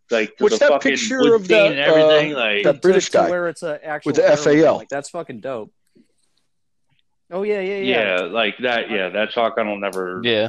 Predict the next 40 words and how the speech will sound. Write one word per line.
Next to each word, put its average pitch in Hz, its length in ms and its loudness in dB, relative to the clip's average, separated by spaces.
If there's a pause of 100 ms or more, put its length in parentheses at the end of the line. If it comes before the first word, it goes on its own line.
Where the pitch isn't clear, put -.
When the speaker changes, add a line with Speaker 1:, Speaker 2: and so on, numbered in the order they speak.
(160)
Speaker 1:
leave 95 180 -10
the 85 60 -20
family. 87 480 -8 (580)
But - 180 -10
Speaker 2:
You 185 60 2
Speaker 3:
I - 20 4
Speaker 2:
know - 20 -
Speaker 3:
know - 20 4
Speaker 2:
the 190 60 6
Speaker 3:
what 185 40 0
you're 165 100 2
Speaker 2:
picture 170 200 0
of 160 60 4
Speaker 3:
talking 151 60 4
Speaker 2:
the 151 100 4
Speaker 3:
about, - 80 -4
though. 151 80 4
Speaker 2:
F 143 120 0
A 156 100 6
L 160 120 4
I'm 123 80 -2
talking 113 280 0
about, 98 120 0
right? 120 220 2 (540)
Speaker 3:
This - 160 -20
guy's 143 240 -10
name, 135 440 -12 (100)
yeah. 123 360 -8 (120)
The 143 80 -12
dude 156 280 -8
he, 151 300 -8
uh, 139 140 -4
designed, 139 640 -10 (160)
uh, 113 460 -6 (280)
was 131 220 -12
it, 123 80 -12
it 131 40 -10
was 127 100 -10
basically 196 240 -6 (1040)
thing. 107 440 -12